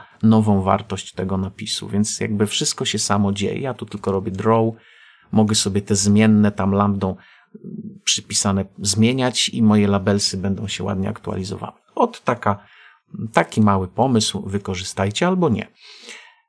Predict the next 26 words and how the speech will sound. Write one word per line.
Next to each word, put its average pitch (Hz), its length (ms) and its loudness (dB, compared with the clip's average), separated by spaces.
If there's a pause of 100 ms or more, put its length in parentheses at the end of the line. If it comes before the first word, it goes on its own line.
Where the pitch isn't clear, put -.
(180)
Na 127 120 0
pewno 101 320 2
zrobicie 92 420 -8
lepiej. - 380 -14 (1000)
Jeszcze - 280 0
raz - 240 -8
na 107 100 -2
koniec - 380 -12
kompilacja, 101 720 -4
żeby 107 260 -4
wszystko - 760 -6
zobaczyć, 107 680 -8
czy - 140 -12
to 98 140 -10
naprawdę 123 600 -6
jest 101 220 -6
tak, 104 240 -12
jak 113 140 -16
było. 107 300 -2
Ja 104 140 -8
tu 110 140 -14
nic 107 200 -8
nie 113 80 -10
ściemniam. 101 380 -4
A 113 60 -2
czekajcie, 117 460 -6